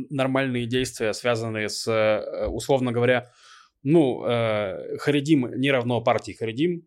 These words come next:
э, но то, что все инициативы, грубо говоря, партии Харидим, это все деньги, деньги, деньги в сектор, им все дали, что они хотели, э, и они, и, и еще с-, с-, сверху тебя учат жить и говорят, что ты там предатель, ты там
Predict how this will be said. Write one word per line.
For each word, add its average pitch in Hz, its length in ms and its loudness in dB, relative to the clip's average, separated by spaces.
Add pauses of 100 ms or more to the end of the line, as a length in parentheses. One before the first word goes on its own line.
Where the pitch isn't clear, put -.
э, 104 400 -2
но 107 460 -2
то, 120 100 2
что 117 360 -2
все - 360 -2
инициативы, 120 640 -2
грубо 113 240 -4
говоря, 110 100 0
партии 156 280 0
Харидим, 117 340 -4
это 107 100 -8
все 117 140 -6
деньги, 110 260 -6
деньги, 110 240 -6
деньги 127 240 -2
в 101 80 -8
сектор, 180 360 -2 (440)
им 127 240 0
все 120 160 0
дали, 107 220 0
что 123 160 -4
они 147 120 0
хотели, 175 360 -2
э, 113 640 -2
и 127 140 -4
они, 127 180 -2
и, 147 240 -4
и 165 240 -4
еще 139 320 0
с-, - 180 -14
с-, - 220 -10
сверху 131 400 -2
тебя 123 220 0
учат 123 220 -4
жить 165 220 0
и 131 60 -6
говорят, 127 240 0
что - 120 -6
ты 120 120 -10
там 113 180 -4
предатель, 127 380 -2
ты 117 160 -8
там 104 340 -6